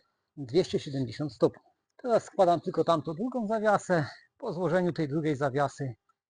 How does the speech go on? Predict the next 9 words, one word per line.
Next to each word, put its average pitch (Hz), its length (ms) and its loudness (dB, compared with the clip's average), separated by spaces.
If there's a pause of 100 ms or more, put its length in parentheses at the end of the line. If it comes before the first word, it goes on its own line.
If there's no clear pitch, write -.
(260)
drzwi 131 360 -4 (460)
idą 143 360 -4
do 117 140 -4 (200)
samochodu. 127 520 -2 (500)
Obie 185 240 6
zawiasy 151 380 6
mam 139 200 4
już 131 100 0
zainstalowane 190 840 6